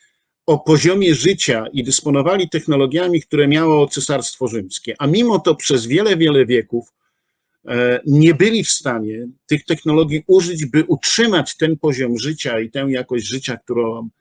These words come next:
była w Cesarstwie Rzymskim. Dlaczego? Bo nie dysponowali wartościami pozwalającymi wytworzyć zdolności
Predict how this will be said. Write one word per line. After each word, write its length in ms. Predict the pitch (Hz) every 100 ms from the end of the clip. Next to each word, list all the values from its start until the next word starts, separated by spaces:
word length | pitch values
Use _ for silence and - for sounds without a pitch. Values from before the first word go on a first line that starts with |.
| _ -
była 260 | 117 135 117
w 80 |
Cesarstwie 580 | - 117 120 110 - 113
Rzymskim. 520 | 104 101 98 - - 107 -
Dlaczego? 680 | 131 127 - 135 151 208 208 _ _ _ _
Bo 160 | 110 131
nie 200 | 143 190
dysponowali 720 | 185 190 - 165 151 160 156
wartościami 720 | 139 143 - 131 - 139 147
pozwalającymi 800 | 143 127 123 127 120 113 147 143
wytworzyć 520 | 120 113 139 135 120 -
zdolności 840 | - 139 156 151 151 - 175 180